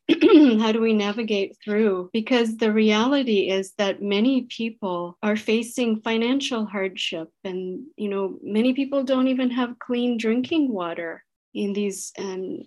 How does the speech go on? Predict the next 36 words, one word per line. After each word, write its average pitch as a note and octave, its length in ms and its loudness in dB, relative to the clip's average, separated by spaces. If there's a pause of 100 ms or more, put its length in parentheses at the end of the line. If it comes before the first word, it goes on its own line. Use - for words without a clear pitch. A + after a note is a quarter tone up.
northern G3+ 680 0
places, F3+ 720 -6
right? A3 280 -6 (220)
Where G3 220 -4
there F#3+ 160 -4
are F#3+ 60 -4
a F#3+ 60 -6
lot F#3+ 180 -4
of F#3+ 100 -6
indigenous G3+ 640 -4
people. F#3 300 -8
Many A3+ 280 0
people A3 420 -4
are G3+ 220 0 (280)
facing G#3 880 -2
discrimination A#3 1000 -2
and F3+ 160 -6
oppression. G3+ 840 -6
And G3 280 -4 (120)
so, G#3 540 0
and G#3+ 200 -2
they're B3+ 140 4
not C#4 220 4
in D4 120 4
a C#4+ 80 2
position, B3 880 -2
we're G3+ 300 -2
not A#3 240 2
in B3 120 0
a A3+ 40 0
position, A3 640 -2
many A#3 280 0
of G3 120 -4
us, F#3+ 240 -8 (100)
to, G3+ 180 -6 (100)
to, G3+ 180 -6